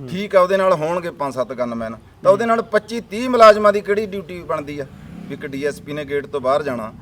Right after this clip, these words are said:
Speaker 1: ਹੂੰ।
Speaker 2: ਤੇ ਉਹਦੇ ਨਾਲ ਪੱਚੀ ਤੀਹ ਮੁਲਾਜ਼ਮ ਜਾ ਕੇ ਉਹਨੂੰ ਬਾਹਰ ਕਰਕੇ ਆਉਣਗੇ
Speaker 1: ਨਹੀਂ, ਫਿਰ
Speaker 2: ਗੇਟ 'ਚ।
Speaker 1: ਜਦੋਂ ਤੁਸੀਂ ਧਰਨਾ ਲਾਈ ਬਾਹਰ ਬੈਠੇ ਹੋ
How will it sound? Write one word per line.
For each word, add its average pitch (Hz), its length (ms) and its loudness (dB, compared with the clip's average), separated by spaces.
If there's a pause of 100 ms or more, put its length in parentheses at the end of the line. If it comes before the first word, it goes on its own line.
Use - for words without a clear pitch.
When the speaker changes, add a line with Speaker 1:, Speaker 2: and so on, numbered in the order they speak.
(100)
Speaker 1:
ਹੂੰ। 131 200 -10
Speaker 2:
ਤੇ 156 60 -10
ਉਹਦੇ 160 180 -6
ਨਾਲ 185 140 0
ਪੱਚੀ 170 300 -6
ਤੀਹ 190 200 -8
ਮੁਲਾਜ਼ਮ 165 340 0
ਜਾ 156 140 2
ਕੇ 160 100 -10
ਉਹਨੂੰ 175 140 -6
ਬਾਹਰ 156 180 2
ਕਰਕੇ 160 320 -6
ਆਉਣਗੇ 160 120 -2
Speaker 1:
ਨਹੀਂ, 214 120 0
ਫਿਰ - 80 -2
Speaker 2:
ਗੇਟ 196 100 0
'ਚ। 165 60 -2
Speaker 1:
ਜਦੋਂ 196 200 0
ਤੁਸੀਂ 202 320 -8
ਧਰਨਾ 156 300 0
ਲਾਈ 160 180 -4
ਬਾਹਰ 147 240 -2
ਬੈਠੇ 143 380 -8
ਹੋ 147 280 -8